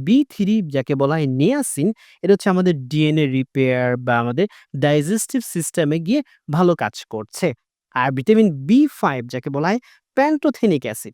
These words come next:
এটা হচ্ছে আমাদের হরমোন, ফ্যাট এগুলোর সিনথেসিসে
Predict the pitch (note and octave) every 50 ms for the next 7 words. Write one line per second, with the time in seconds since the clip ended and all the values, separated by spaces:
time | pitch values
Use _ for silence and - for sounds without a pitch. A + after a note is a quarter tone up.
0 | A#2+ B2+ E3 F3 - - F#3+ F3+ F3+ F3+ F#3 F#3 - _ _ _ _ - - F#3+
1 | F#3+ F#3+ F#3 F3+ E3+ E3 D#3 D#3 D#3 D3+ D3 D3 D3 - - - F3 E3+ D#3+ D#3
2 | D3+ C#3 - - E3 D#3 F3 G3 A#3 C4 B3+ _ _ _ _ - - - - -
3 | D4+ D#4 D4 - C4+ A3 - G3 F3+ - - C#4+